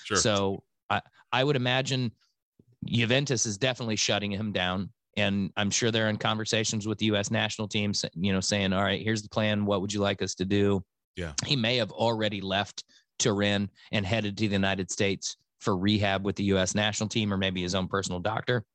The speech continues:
Speaker 1: Mm-hmm.
Speaker 2: Um, but I,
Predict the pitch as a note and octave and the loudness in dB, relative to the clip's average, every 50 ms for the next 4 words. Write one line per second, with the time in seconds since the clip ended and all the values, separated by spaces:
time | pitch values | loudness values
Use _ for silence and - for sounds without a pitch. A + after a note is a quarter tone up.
0 | _ _ _ _ - F#2 F2+ F#2 F#2+ F#2+ - - - - - A#2+ A2 G#2 G#2 G#2 | _ _ _ _ -14 -12 -10 -10 -10 -12 -10 -10 -6 -2 2 2 4 4 4 2
1 | F#2+ - _ _ _ _ _ _ _ - - _ - G#2+ C3 B2 A#2+ A2+ - - | 0 -2 _ _ _ _ _ _ _ -20 -12 _ -2 0 2 4 4 2 0 -2
2 | _ _ _ _ _ _ _ - - - - - - - - _ _ _ - - | _ _ _ _ _ _ _ -20 -20 -20 -20 -20 -20 -20 -20 _ _ _ -6 -6
3 | - - | -4 -4